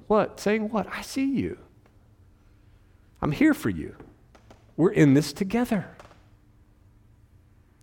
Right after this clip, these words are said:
And I'm sure that I've quoted the neurobiologist and psychiatrist Kurt Thompson before when he said this, "We all come into the world looking for someone looking for us."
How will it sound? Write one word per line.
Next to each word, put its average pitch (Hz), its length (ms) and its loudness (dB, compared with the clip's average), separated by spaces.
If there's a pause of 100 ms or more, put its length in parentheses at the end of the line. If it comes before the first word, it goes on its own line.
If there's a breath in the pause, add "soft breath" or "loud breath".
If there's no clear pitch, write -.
(240 soft breath)
And 147 80 0
I'm 151 60 4
sure 202 240 10
that 202 120 8
I've 165 180 8
quoted 170 400 10
the 139 120 10
neurobiologist 147 1080 10
and 120 260 -4
psychiatrist 143 840 2
Kurt - 240 2
Thompson 147 400 0
before 110 300 2
when 120 120 4
he 123 60 2
said 123 260 2
this, 123 260 4 (380 loud breath)
"We 202 140 6
all 175 240 12
come 170 300 4
into 156 240 2
the 123 120 4
world 113 420 2
looking 127 380 2
for 113 440 4 (1300 soft breath)
someone 104 580 2
looking 95 280 -4
for - 200 -6
us." - 460 -16